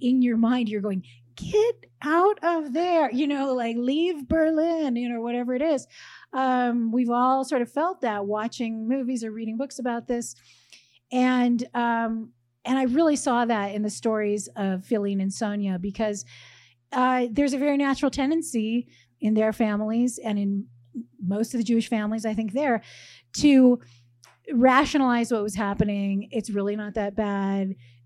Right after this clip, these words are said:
You know, look, the Nazis are here," but in the, the Netherlands, they did not appear with, like, a Kristallnacht kind of very violent invasion. The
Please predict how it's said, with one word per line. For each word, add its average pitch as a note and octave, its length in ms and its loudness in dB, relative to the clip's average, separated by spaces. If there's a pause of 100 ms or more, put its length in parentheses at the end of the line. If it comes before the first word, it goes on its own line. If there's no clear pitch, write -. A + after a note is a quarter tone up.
You C4+ 120 0
know, A#3 200 0
look, F4+ 240 -2
the D#4+ 60 -2
Nazis C#4 360 -4
are C#4 80 -8
here," A#3+ 380 -6
but G#3+ 220 -8 (280)
in G#3 120 -4
the, G#3+ 260 -6 (140)
the A3 100 -4
Netherlands, A#3 520 -2
they G#3+ 120 -6
did G#3 160 -4
not A3+ 380 -6
appear G#3+ 760 -6 (300)
with, G3+ 220 -2
like, G3 120 -2
a F3 80 -8
Kristallnacht G#3+ 920 -6
kind G3 280 -4
of F#3 240 -4 (320)
very G#3 280 -2
violent G#3 500 -8
invasion. G3 680 -4 (480)
The A3 500 -6